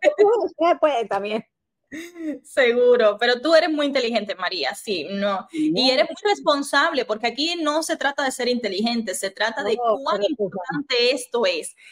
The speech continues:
Speaker 2: Y
Speaker 1: Sí,
Speaker 2: cuando
Speaker 1: sí.
Speaker 2: la persona se da cuenta que esto es muy importante, que necesita este certificado,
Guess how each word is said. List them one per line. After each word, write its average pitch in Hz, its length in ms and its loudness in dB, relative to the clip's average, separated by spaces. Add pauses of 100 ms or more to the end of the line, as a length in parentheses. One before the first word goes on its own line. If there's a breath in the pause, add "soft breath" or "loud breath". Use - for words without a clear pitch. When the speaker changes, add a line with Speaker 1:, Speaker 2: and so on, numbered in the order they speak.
(120)
Speaker 2:
Y 226 140 0
Speaker 1:
Sí, 240 120 0
Speaker 2:
cuando 220 420 2 (300)
Speaker 1:
sí. 175 140 -16
Speaker 2:
la 233 220 0
persona 262 360 -6 (360)
se 247 220 0
da 254 160 -2
cuenta 233 340 -4
que 233 80 -2
esto 302 160 -4
es 262 60 -4
muy 302 200 0
importante, 208 640 -4
que 196 120 -8
necesita 208 520 -6
este 269 160 -6
certificado, 214 880 -2